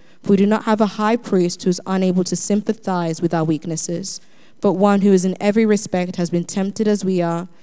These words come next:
yet without sin. Let us then with confidence draw near to the throne of grace, then we may receive mercy and find grace to help in time of need." So he's our high priest, but he knows what it likes, he knows what it was like to be human.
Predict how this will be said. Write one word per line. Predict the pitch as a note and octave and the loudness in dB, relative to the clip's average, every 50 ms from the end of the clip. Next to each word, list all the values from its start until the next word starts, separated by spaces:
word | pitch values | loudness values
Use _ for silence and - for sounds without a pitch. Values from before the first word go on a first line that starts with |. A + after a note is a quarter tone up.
| - - - | -20 -10 -4
yet | F#3+ F#3 E3 | -2 0 2
without | E3+ F#3 F3 F#3 F3+ F#3 F#3 - | 2 2 2 2 2 0 0 -4
sin. | - - F3+ E3+ E3+ E3+ F#3+ - - - - - - - - - | -4 -4 -4 -4 -4 -6 -10 -14 -16 -20 -20 -20 -20 -12 -4 0
Let | G3+ G3+ G#3 | 2 4 4
us | G#3+ G#3+ - - | 4 4 2 0
then | - G#3+ G#3 G#3 | 0 0 2 4
with | G3 G3 F#3+ | 4 2 2
confidence | - - G#3 G3+ G3 - G3 G3 F#3+ F3+ D#3+ E3+ | 0 0 0 0 0 0 2 2 2 0 -2 -6
draw | - - F#3+ F#3 F#3+ G3 | -2 2 4 4 6 4
near | G3 G3 F#3+ F#3+ F#3 F3 | 4 2 0 0 0 -2
to | - - | -2 -2
the | F#3 F3+ | -2 -2
throne | F3 - - F#3 F#3 F#3 | 0 0 0 0 2 2
of | F#3 F3 F3 | 2 0 0
grace, | - - F3 E3+ E3+ F3 - G3 - - - - - - - - | -2 -2 -2 -2 -2 -4 -6 -8 -8 -10 -10 -14 -18 -20 -8 -2
then | F#3+ F3+ F3 | 0 0 2
we | F3+ F3+ F3+ | 2 2 2
may | F3+ F#3 F3+ F3+ | 2 2 2 2
receive | F3+ F3 - - - G#3+ G#3+ G#3 F#3 | 2 0 0 0 0 2 2 2 2
mercy | G3 F#3+ F#3+ G3 F#3+ F#3+ F#3 - - G3+ G3+ - - | 0 0 2 2 2 2 0 0 -2 -4 -4 -4 -4
and | - F#3 F#3 F#3 | -4 -4 -4 -2
find | - F#3 F3+ F3+ F3 | -2 0 0 0 -2
grace | - E3+ E3 E3 D#3+ D#3 - - | -2 -2 -4 -4 -4 -6 -8 -10
to | E3+ | -8
help | D#3 E3+ E3+ D#3+ - | -8 -8 -8 -8 -8
in | - E3 | -10 -12
time | D3+ - F3 E3 E3 D#3 | -12 -10 -10 -10 -8 -10
of | D#3 - | -10 -10
need." | D#3+ D#3+ D#3 D#3+ D#3 - - - - - - - - - - - | -8 -8 -8 -8 -8 -10 -14 -20 -20 -20 -20 -20 -20 -20 -14 -2
So | - - G#3 | 2 4 4
he's | F#3+ F#3+ B3+ C#4 D4 B3 | 4 4 4 4 6 6
our | B3 A3+ G3+ | 4 4 2
high | F#3 G#3 G3+ G3+ | 2 0 0 0
priest, | - - G#3+ G#3 F#3 F3 F3+ F#3+ - - - - - - - - - - - - - | 0 0 0 0 0 0 -2 -4 -6 -8 -12 -14 -18 -20 -20 -20 -20 -20 -18 -2 2
but | G#3 F#3 E3+ - | 2 2 2 2
he | F#3 A3+ A#3+ | 2 4 6
knows | A#3 A3+ A#3 A#3 G#3 | 8 8 8 8 8
what | G3 G3 F#3+ | 8 6 6
it | - - | 4 2
likes, | F3 F3 E3+ - - - - - | -2 -4 -4 -6 -10 -12 -4 2
he | F#3 G#3+ | 4 6
knows | G#3 G3 G#3 G#3+ G#3 G#3 F#3+ F3 - - - | 6 6 8 8 8 8 6 4 2 -4 -4
what | F#3 F#3 F3+ F3+ F3+ | 0 2 4 4 4
it | - E3+ | 2 0
was | F3+ - | -2 -2
like | F3 E3 D#3+ D#3+ - - | -2 -2 -4 -4 -6 -8
to | - E3 | -8 -6
be | E3 E3 | -6 -4
human. | - - D#3+ D#3+ D#3 D3 D3+ E3 F#3 | -2 -2 -2 -2 -2 -4 -8 -10 -14